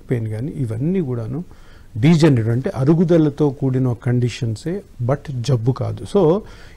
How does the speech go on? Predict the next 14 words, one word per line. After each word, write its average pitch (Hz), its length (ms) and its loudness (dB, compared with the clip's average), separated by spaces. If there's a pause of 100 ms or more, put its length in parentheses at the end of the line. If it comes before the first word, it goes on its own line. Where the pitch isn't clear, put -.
ఇటువంటి 208 680 4
న్యాచురల్గా 196 1040 6
జరుగుతున్న 165 680 2
ఇటువంటి 143 720 0
డ్యామేజెస్కి 127 1200 -2 (380)
మనం 156 200 2
పెద్ద 165 380 0
పెద్ద 208 320 2
సర్జరీస్కి 143 760 -2
వెళ్ళి 165 300 0
ఆ 117 120 -2
పార్ట్ని 185 560 -2
రిమూవ్ 160 600 0
చేయాలి, 156 800 0